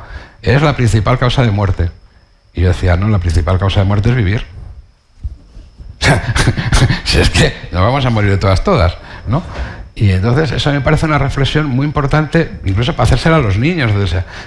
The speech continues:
o sea, nosotros tenemos una carrera, mm, contra la muerte, ¿no? O sea, es que parece, ahora la muerte es un fracaso personal. Claro, como fumaba, ¿no? Como era gordo,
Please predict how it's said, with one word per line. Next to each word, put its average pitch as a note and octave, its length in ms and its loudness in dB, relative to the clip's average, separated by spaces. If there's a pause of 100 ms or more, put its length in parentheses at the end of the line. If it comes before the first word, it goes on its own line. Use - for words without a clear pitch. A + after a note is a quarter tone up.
(340)
o - 40 -8
sea, B2+ 120 2
nosotros C#3 260 0
tenemos E3+ 320 2
una D3+ 200 2
carrera, E2+ 640 2 (500)
mm, A2 600 -4
contra G#2+ 260 4
la G#2 80 4
muerte, D#3+ 480 0 (200)
¿no? C3+ 140 0 (640)
O - 20 -6
sea, - 160 2
es G2+ 380 0
que D#3+ 100 -2
parece, D#3+ 320 2
ahora F3+ 180 2
la E3+ 80 2
muerte E3+ 220 -2
es E3+ 80 -2
un F3 80 -2
fracaso A2+ 400 0
personal. A2 460 0 (500)
Claro, C3+ 220 2
como A#2 160 -2
fumaba, C3 500 -2
¿no? C#3 160 -2 (800)
Como F#2+ 180 0
era A2+ 120 4
gordo, C#3+ 380 0